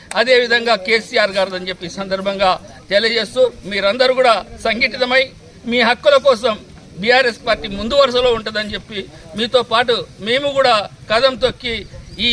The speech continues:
ఇచ్చిన హామీలు అమలయ్యేంత వరకు కూడా ప్రజాక్షేత్రంలో నిలదీస్తామని చెప్పి తెలియజేస్తూ,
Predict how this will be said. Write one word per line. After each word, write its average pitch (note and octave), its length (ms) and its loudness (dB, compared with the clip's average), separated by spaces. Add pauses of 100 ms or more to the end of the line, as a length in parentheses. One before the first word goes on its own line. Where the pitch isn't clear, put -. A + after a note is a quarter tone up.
(120)
ఇచ్చిన C4+ 260 -4
హామీలు B3 460 0
అమలయ్యేంత A3+ 500 0
వరకు A3 260 -4
కూడా G#3+ 380 0 (220)
ప్రజాక్షేత్రంలో A3+ 920 -2 (240)
నిలదీస్తామని A#3+ 680 0
చెప్పి G3+ 160 -8
తెలియజేస్తూ, F#3+ 680 -6